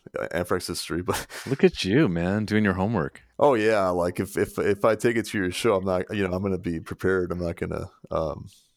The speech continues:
Speaker 1: I'm not gonna, like, uh, bumble my way through it, you know. So this, we're talking
Speaker 2: I
Speaker 1: about
Speaker 2: like
Speaker 1: Anthrax
Speaker 2: this.
Speaker 1: here. We're not, we're not fucking around, you know. So, uh,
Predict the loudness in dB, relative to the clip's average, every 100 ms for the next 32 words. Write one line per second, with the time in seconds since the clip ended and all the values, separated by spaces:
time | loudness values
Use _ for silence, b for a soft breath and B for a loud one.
0 | _ -8 -2 -2 -2 -2 -2 -2 -2 -2
1 | -2 -2 -4 -2 -2 -2 -2 0 0 -2
2 | -2 -2 -4 -4 -4 -4 B B B -8
3 | -6 -4 0 2 4 4 4 2 2 2
4 | 0 0 -4 -2 -2 0 0 0 -2 -2
5 | -2 -4 -4 -4 -4 -4 -6 -4 -4 -4
6 | -6 B B B 0 0 0